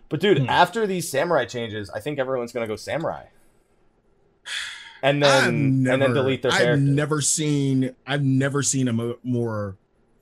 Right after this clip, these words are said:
Speaker 2: underwhelming set of changes. This is the most man shit I've ever seen for a job. Like, oh, we're gonna, like, when, when they were s-,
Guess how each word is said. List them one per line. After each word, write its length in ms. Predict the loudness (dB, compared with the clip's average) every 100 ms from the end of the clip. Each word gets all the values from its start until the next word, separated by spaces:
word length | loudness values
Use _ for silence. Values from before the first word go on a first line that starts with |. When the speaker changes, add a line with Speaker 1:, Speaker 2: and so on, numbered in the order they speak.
| -2
Speaker 2:
underwhelming 680 | 0 0 -2 -2 -2 -4
set 220 | -6 -6 -8
of 100 | -10
changes. 560 | -12 -12 -14 _ -20 _ _ -6
This 180 | -4
is 100 | -2 0
the 60 |
most 260 | 2 2 2
man 540 | 2 4 4 2 2
shit 300 | 0 0 -2 0
I've 200 | -4 -6 -6
ever 300 | -4 0 0
seen 460 | 0 0 -2 -8 -16 _ _ -6
for 140 | -2 -2
a 60 |
job. 440 | 0 -2 -4 -6 -12 -10
Like, 220 | -4 -4 0
oh, 380 | 0 0 0 -6 _ -8
we're 120 | -2
gonna, 200 | -2 -2
like, 260 | 0 -2 -2
when, 340 | -2 0 0 -2
when 140 | 0
they 100 | 2
were 80 | 0
s-, 220 | -4 -10